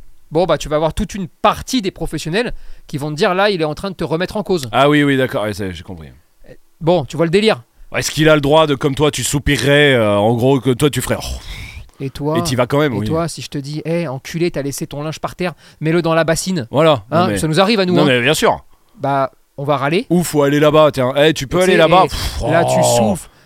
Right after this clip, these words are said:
Speaker 1: C'est bon, laisse-moi deux minutes. Laisse-moi respirer.
Speaker 2: Ouais.
Speaker 1: Tu sais,
Speaker 2: C'est
Speaker 1: on
Speaker 2: pas
Speaker 1: fait
Speaker 2: parce
Speaker 1: le
Speaker 2: que
Speaker 1: cinéma.
Speaker 2: t'es dominant ou quoi que ce soit. C'est
Speaker 1: Non.
Speaker 2: parce que
Speaker 1: Bon.
Speaker 2: ça te saoule,
Speaker 1: Ouais,
Speaker 2: voilà.
Speaker 1: ça, ça te fait chier.
Speaker 2: <laughs> Ouais, ouais,
Speaker 1: Donc,
Speaker 2: c'est
Speaker 1: tu
Speaker 2: ça.
Speaker 1: vas faire un cinoche.
Speaker 2: Ouais,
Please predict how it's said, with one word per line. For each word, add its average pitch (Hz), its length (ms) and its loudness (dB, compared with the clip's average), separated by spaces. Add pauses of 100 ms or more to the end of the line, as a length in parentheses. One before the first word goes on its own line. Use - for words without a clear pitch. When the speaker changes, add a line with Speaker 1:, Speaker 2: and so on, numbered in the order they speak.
Speaker 1:
C'est 214 240 2
bon, 220 220 4
laisse-moi 202 320 0
deux 202 140 0
minutes. 214 380 0 (200)
Laisse-moi 202 340 4
respirer. 220 640 4
Speaker 2:
Ouais. - 160 -4
Speaker 1:
Tu - 60 -8
sais, 247 200 4
Speaker 2:
C'est - 120 -8
Speaker 1:
on - 20 -4
Speaker 2:
pas 160 80 6
Speaker 1:
fait 214 80 4
Speaker 2:
parce 185 140 2
Speaker 1:
le - 60 4
Speaker 2:
que 214 60 2
Speaker 1:
cinéma. 254 180 6
Speaker 2:
t'es 208 60 8
dominant 175 400 6
ou 156 60 4
quoi 143 160 4
que - 60 -6
ce 151 100 2
soit. 147 400 4
C'est - 100 -8
Speaker 1:
Non. 370 240 4 (140)
Speaker 2:
parce - 100 -6
que - 80 6
Speaker 1:
Bon. - 60 6
Speaker 2:
ça 175 120 4
te - 60 -6
saoule, - 460 2
Speaker 1:
Ouais, 226 80 6
Speaker 2:
voilà. 180 280 6
Speaker 1:
ça, 123 80 0
ça 196 60 -2
te - 60 -6
fait 285 100 4
chier. 339 300 4
Speaker 2:
<laughs> - 40 -16
Ouais, 175 200 2
ouais, 175 140 -2
Speaker 1:
Donc, 185 160 2
Speaker 2:
c'est - 40 -12
Speaker 1:
tu 214 100 0
Speaker 2:
ça. 220 60 6
Speaker 1:
vas 208 60 6
faire 214 200 0
un 185 60 -2
cinoche. 240 460 4
Speaker 2:
Ouais, 156 80 0